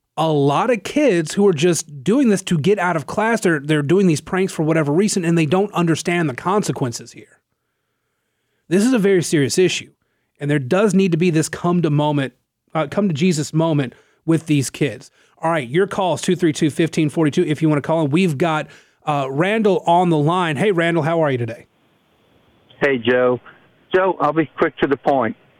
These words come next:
Speaker 2: I
Speaker 1: Yeah.
Speaker 2: know the juveniles are protected. You know, they can't have their names put out. I'm thinking maybe it is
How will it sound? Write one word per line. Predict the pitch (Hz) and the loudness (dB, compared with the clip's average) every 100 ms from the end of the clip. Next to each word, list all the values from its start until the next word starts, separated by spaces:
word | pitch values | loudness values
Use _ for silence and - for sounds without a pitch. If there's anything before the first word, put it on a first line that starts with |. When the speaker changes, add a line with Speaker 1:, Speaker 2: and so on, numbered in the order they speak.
| - | -2
Speaker 2:
I | |
Speaker 1:
Yeah. | 156 | 0
Speaker 2:
know | 180 180 | 2 2
the | 156 143 | 0 0
juveniles | 135 165 165 160 139 | 0 0 2 2 2
are | 131 | 0
protected. | 127 - 156 143 - 156 147 - | -2 0 0 -2 0 2 2 0
You | 156 143 | 0 2
know, | 135 | 4
they | 135 | 2
can't | 131 147 143 151 | 0 -2 -2 -2
have | 147 143 | -2 2
their | 143 | 0
names | 139 135 135 139 - - | 2 0 0 0 -4 -2
put | 143 | 0
out. | 139 139 139 _ _ - | 2 2 -2 _ _ -4
I'm | 165 | -4
thinking | - 185 135 | -2 0 2
maybe | 139 151 151 | 2 2 2
it | 131 | 4
is | 120 143 | 4 2